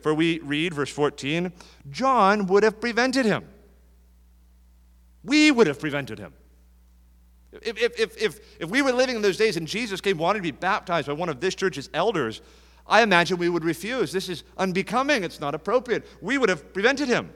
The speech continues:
John says, "I need to be baptized by you. And do you come to me?" In other words, "Jesus, this isn't appropriate.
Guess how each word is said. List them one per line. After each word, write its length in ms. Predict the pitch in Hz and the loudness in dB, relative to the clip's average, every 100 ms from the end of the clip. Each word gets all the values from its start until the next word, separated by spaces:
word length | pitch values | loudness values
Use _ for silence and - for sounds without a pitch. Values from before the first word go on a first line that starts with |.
| - _ _ _ _ _ _ _ _ _ | -20 _ _ _ _ _ _ _ _ _
John 220 | - 170 | -8 -6
says, 160 | 156 139 - | -6 -8 -8
"I 300 | 185 254 247 | -2 0 2
need 240 | 175 156 | 0 -2
to 60 | 151 | -6
be 80 | |
baptized 520 | 175 170 185 208 202 - | -6 -2 -2 -4 -8 -6
by 120 | 190 | -6
you. 540 | 170 185 247 247 98 - _ _ _ _ _ _ _ _ _ _ _ _ _ _ 160 | -6 -8 -10 -8 -12 -16 _ _ _ _ _ _ _ _ _ _ _ _ _ _ -16
And 100 | 123 | -14
do 60 | |
you 220 | 101 160 | -14 -14
come 300 | 196 220 185 | -10 -10 -8
to 140 | 127 117 | -10 -12
me?" 460 | 92 90 101 214 208 _ _ _ _ _ _ _ _ _ _ _ _ _ _ | -14 -14 -14 -14 -16 _ _ _ _ _ _ _ _ _ _ _ _ _ _
In 100 | 165 | -4
other 120 | 240 | 0
words, 320 | 214 165 143 - - | 2 2 0 -8 -12
"Jesus, 320 | 208 196 147 | -10 -10 -6
this 200 | 185 220 | -8 -8
isn't 200 | 196 143 | -10 -12
appropriate. 560 | 107 180 214 208 95 | -12 -12 -12 -14 -18